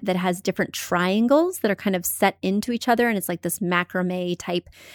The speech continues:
tapestry that then has some sequins woven in, because that kind of natural fiber, anything really natural or that looks handmade,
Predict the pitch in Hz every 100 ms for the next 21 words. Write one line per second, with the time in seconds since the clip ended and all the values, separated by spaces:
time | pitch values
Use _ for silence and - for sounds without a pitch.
0 | - _ _ _ _ - 220 208 208 -
1 | - 196 190 180 170 - 175 170 175 165
2 | - 170 - - 233 - 247 226 - 220
3 | 214 202 202 196 185 190 185 202 196 202
4 | 185 185 180 214 226 - 240 208 185 180
5 | 190 - 220 190 - 175 185 240 294 -
6 | 359 480 - 240 233 - 190 202 190 185
7 | 175 - - 226 226 202 190 - 180 -
8 | - 190 185 175 175 185